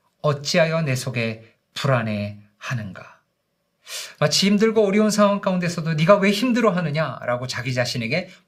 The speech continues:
반문하듯 이야기하고요. 시인은 스스로 그 질문에 대한 답을 오 절 후반부에 이렇게 말합니다. "너는 하나님께 소망을 두라. 그가 나타나 도우심으로 말미암아 내가 여전히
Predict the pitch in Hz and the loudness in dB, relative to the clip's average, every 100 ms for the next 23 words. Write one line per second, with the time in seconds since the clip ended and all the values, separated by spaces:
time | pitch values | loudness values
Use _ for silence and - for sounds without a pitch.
0 | _ - 139 151 190 156 127 113 - 151 | _ -2 0 2 2 0 -2 -6 -10 -6
1 | 127 165 151 151 151 113 127 - _ _ | 0 0 0 -2 -2 -4 -8 -8 _ _
2 | _ - - _ - - 233 208 196 - | _ -20 -20 _ -4 0 2 2 2 -2
3 | - 165 160 180 - _ _ _ - 151 | -2 -2 -2 -4 -12 _ _ _ -2 0
4 | 151 151 165 170 175 170 143 135 123 135 | 0 0 2 2 4 2 0 0 0 -2
5 | 139 - 123 156 143 - - _ - 120 | -4 -4 -2 -2 -4 -6 -16 _ -4 -2
6 | 127 135 131 - 156 127 113 123 - 135 | 0 0 -2 -4 -4 -2 -4 -6 -6 -2
7 | 131 - - 117 147 - 107 101 92 85 | -2 -2 -6 -6 -6 -8 -8 -8 -8 -10
8 | 85 - _ _ _ _ _ _ _ _ | -12 -16 _ _ _ _ _ _ _ _
9 | 123 131 151 139 - - _ _ _ _ | 0 2 2 0 -4 -12 _ _ _ _
10 | _ - 180 151 139 151 - 135 113 123 | _ 2 4 4 0 -4 -2 -2 -2 -4
11 | 120 98 87 _ _ _ _ _ _ _ | -6 -8 -8 _ _ _ _ _ _ _
12 | - 139 156 151 - 143 143 151 170 180 | -2 4 4 4 2 0 0 2 2 2
13 | 170 143 160 120 110 104 104 92 - _ | 0 0 0 0 -2 -2 -2 -4 -10 _
14 | _ _ 127 123 117 123 135 127 175 - | _ _ -4 -2 0 0 0 0 0 -2